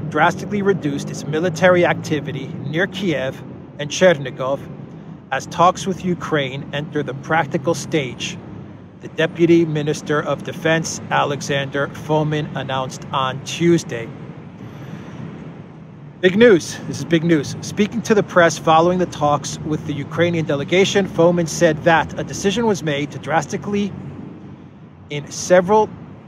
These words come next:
in several times, reduce the military activity on the approaches to Kiev and Chernigov. Now listen to what he said. "To reduce the military activity on the approaches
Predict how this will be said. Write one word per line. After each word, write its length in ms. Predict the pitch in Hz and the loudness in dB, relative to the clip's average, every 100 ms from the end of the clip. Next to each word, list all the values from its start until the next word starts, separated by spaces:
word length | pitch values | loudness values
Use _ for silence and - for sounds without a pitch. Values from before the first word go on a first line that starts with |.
| - - - - - - | -20 -20 -20 -20 -16 -12
in 100 | 151 | -2
several 340 | - 180 208 | 6 6 6
times, 600 | - 165 143 139 165 - - - - - - - - - | 2 2 2 0 -4 -8 -12 -14 -16 -18 -18 -18 -14 -10
reduce 480 | 131 - 190 - | -4 2 2 2
the 80 | 151 | -2
military 480 | 147 175 165 180 180 | 0 0 4 6 8
activity 580 | 175 - 156 151 147 170 - - - - - | 6 2 -2 0 -2 -2 -8 -14 -14 -12 2
on 200 | 170 202 | 4 6
the 80 | 202 | 6
approaches 920 | 180 - 247 262 - - 123 - - - - - | 6 6 6 6 2 -8 -8 -10 -12 -14 -16 -8
to 140 | - 185 | -2 -2
Kiev 460 | 160 151 151 147 - | 0 4 4 4 -2
and 160 | 147 139 | -8 -2
Chernigov. 540 | 156 147 127 113 120 | -2 -2 -4 -8 -8
Now 100 | 123 | -6
listen 240 | 143 151 | -6 -4
to 80 | 156 | 0
what 160 | 160 151 | 2 2
he 60 | |
said. 340 | 143 160 135 - - - - - - - - - - | 2 0 -2 -4 -14 -18 -18 -18 -18 -18 -18 -18 0
"To 140 | 170 | 0
reduce 720 | 143 135 147 175 180 - - - - - - - | 2 0 4 6 6 0 -8 -12 -14 -16 -16 -14
the 80 | 131 | -4
military 640 | 143 190 - 190 190 185 | 0 0 4 4 6 4
activity 600 | 160 - - 165 135 139 - | 4 0 0 0 -2 -6 -2
on 300 | 151 165 160 | 2 2 4
the 140 | 156 | 2
approaches 1040 | 143 - - 202 240 - - 139 123 - | 2 -2 0 6 8 6 -2 -8 -10 -12